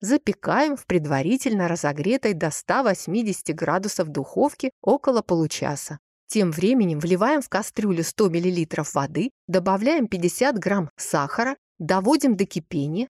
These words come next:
выключаем, остужаем. Смазываем сладкой водой испечённые булочки. Домашний бузинный ликёр из Кьярамонте. Самбука э Кьярамонте. Ингредиенты. Пятьсот грамм бузины,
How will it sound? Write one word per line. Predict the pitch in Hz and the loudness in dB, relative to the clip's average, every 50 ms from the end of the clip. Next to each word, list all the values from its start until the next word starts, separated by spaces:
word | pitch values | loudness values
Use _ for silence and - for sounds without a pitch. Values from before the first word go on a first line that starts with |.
| _ _ | _ _
выключаем, | 160 202 - - 170 147 139 - - 254 269 302 311 311 311 - _ _ | -2 -2 -2 0 -2 -4 -4 0 0 0 2 2 0 -2 -6 -10 _ _
остужаем. | - - - - - 202 180 156 156 165 165 170 170 170 165 - _ _ _ _ _ _ | -2 -2 -2 -2 -4 -4 -2 -2 -2 -2 -2 -2 -4 -6 -10 -14 _ _ _ _ _ _
Смазываем | - - - 196 190 196 185 165 - 170 151 147 143 143 | -16 -6 -2 0 2 2 2 2 0 -2 -2 -2 -2 -4
сладкой | - - 180 180 165 151 - - 156 139 | -2 0 0 0 0 -2 -4 -6 -6 -6
водой | 143 139 139 160 165 220 285 285 - - | -6 -8 -4 0 2 2 2 2 -2 -6
испечённые | 233 - - _ 180 160 - - - 160 196 240 240 220 208 190 - | -8 -8 -6 _ -8 -8 -6 -2 2 2 4 4 4 2 0 -2 -4
булочки. | - 180 180 170 156 147 139 135 - - - - 151 - - _ _ _ _ _ _ _ _ _ _ _ _ _ _ _ _ _ _ _ | -6 -4 0 2 2 2 0 -2 -6 -8 -10 -10 -14 -14 -14 _ _ _ _ _ _ _ _ _ _ _ _ _ _ _ _ _ _ _
Домашний | - 165 175 170 190 202 214 220 226 - - 170 170 | -4 -2 0 2 4 4 4 2 2 0 -2 -2 0
бузинный | 156 165 175 165 - 180 175 165 165 160 151 | 2 2 2 2 2 2 2 2 2 0 0
ликёр | 156 190 202 - - 196 190 - - - _ | -2 -4 -6 -4 0 2 2 2 0 -2 _
из | - 294 - - | 0 0 0 -2
Кьярамонте. | - - 214 196 185 175 165 156 143 151 156 - - - - - _ _ _ _ _ _ _ _ | -6 -2 0 2 2 2 2 0 -2 -4 -6 -8 -10 -10 -12 -12 _ _ _ _ _ _ _ _
Самбука | - - - 160 160 151 139 165 233 302 - - 262 - - | -8 -4 -2 -2 -2 -2 2 2 2 4 4 2 0 0 0
э | - 202 | -2 -2
Кьярамонте. | - - - 196 185 170 160 156 151 143 135 139 - - - 117 - - _ _ _ _ _ _ _ _ - | -2 -4 -4 -2 0 0 2 0 0 -2 -2 -4 -6 -10 -14 -14 -14 -16 _ _ _ _ _ _ _ _ 2
Ингредиенты. | 220 269 262 233 240 233 214 - 220 190 165 160 143 139 151 - - 135 - _ _ _ _ _ _ _ _ | 2 2 4 2 0 0 0 0 -2 -2 0 -2 -2 -4 -6 -10 -14 -18 -18 _ _ _ _ _ _ _ _
Пятьсот | - 175 - - - - - 180 202 - | -4 -4 -4 -4 -2 0 2 2 2 0
грамм | 185 - - 165 190 202 175 | -2 -4 -2 0 0 0 0
бузины, | 175 170 160 147 147 147 139 143 156 226 - - | 0 -2 -2 -2 -4 -4 -2 -2 -2 -2 -4 -6